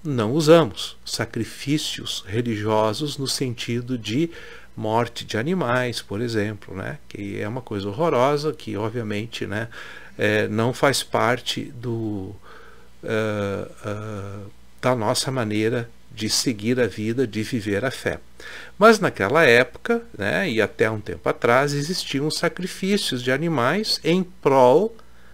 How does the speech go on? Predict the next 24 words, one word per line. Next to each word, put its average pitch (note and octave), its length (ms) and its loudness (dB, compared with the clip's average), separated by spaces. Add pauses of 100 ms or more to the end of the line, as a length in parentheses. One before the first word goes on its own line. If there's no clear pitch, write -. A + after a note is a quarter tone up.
(240)
dos A2 340 0
pecados A#2+ 960 0 (320)
de C#3 60 4
algumas A#2 400 -2
pessoas, - 680 -8
das A2 160 -2
pessoas. - 680 -6 (640)
E C3+ 720 2
muitas G3 360 2
pessoas B2 600 2
sacrificavam, E3 1080 2
mas D3+ 240 2
continuavam D3 840 2
fazendo A#2 520 0
errado, - 440 -8 (720)
né? D3 240 0
"Ah, A3 140 10
eu C3 80 10
vou E3 180 6
lá, D#3+ 280 6
mando C#3 280 0
sacrificar A#2+ 580 -2
uma C#3 100 2
ovelha, D#3+ 500 2